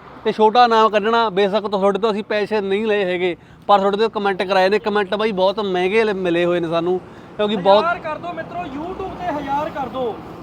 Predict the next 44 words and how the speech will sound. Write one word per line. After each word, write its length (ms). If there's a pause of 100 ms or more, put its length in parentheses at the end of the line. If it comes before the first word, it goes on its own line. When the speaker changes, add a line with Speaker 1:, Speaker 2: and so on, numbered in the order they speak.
Speaker 2:
ਸਾਢੇ 320
ਅੱਠ 140
ਸੌ, 140 (100)
ਅੱਠ 120
ਸੌ 80
ਤਰਾਸੀ 360
ਨੇ, 180 (600)
YouTube 320
ਤੇ 160
ਹਜ਼ਾਰ 300
ਕਰ 180
ਦਿਓ, 100
ਉਸੇ 240
ਟਾਈਮ 160
ਕੱਢ 160
ਦਾਂਗੇ। 360 (840)
ਇਸ 100 (100)
ਚੈਨਲ 280
ਦੇ 60
ਉੱਤੇ 220
ਹਜ਼ਾਰ 440
ਕਰ 200
ਦਿਓ, 120
ਉਸੇ 280
ਟਾਈਮ 180
ਕਰ 160
ਦਾਂਗੇ 220
ਲਾਈਵ 240
ਆ। 40 (1120)
ਹਜ਼ਾਰ 280
ਕਰ 120
ਦਿਓ, 200 (1900)
ਹਜ਼ਾਰ 260
ਕਰ 120
ਦਿਓ, 140
ਨੌ 240
ਸੌ 120
ਤੀਹ, 260 (600)
ਨੌ 180
ਸੌ 140
ਤੀਹ 140
ਹੋ 120
ਗਏ, 180 (1160)
ਨੌ 120